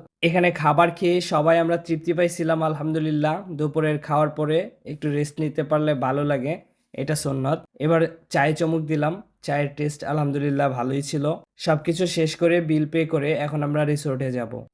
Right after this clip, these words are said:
বিভাটেকে করে আমরা এখন রিসোর্টের দিকে যাচ্ছি। এই হলো আমাদের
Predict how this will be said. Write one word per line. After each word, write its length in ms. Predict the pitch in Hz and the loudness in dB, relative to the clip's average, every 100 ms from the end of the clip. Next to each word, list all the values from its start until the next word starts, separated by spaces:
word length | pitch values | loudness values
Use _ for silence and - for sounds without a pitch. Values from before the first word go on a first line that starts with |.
| - 135 | -6 2
বিভাটেকে 480 | 160 170 175 180 180 | 4 4 2 0 2
করে 240 | 170 165 151 | 2 4 2
আমরা 240 | 139 143 156 | 0 0 0
এখন 220 | 156 160 170 - 127 | 0 -2 -6 -8 -6
রিসোর্টের 440 | 151 151 151 160 151 | -4 -2 -2 0 0
দিকে 200 | 147 147 | 0 0
যাচ্ছি। 360 | 143 139 - 160 175 _ 143 | -2 -4 -6 -6 -8 _ 0
এই 60 | 160 | 2
হলো 180 | 160 165 | 4 4
আমাদের 360 | 151 147 151 | 4 0 -2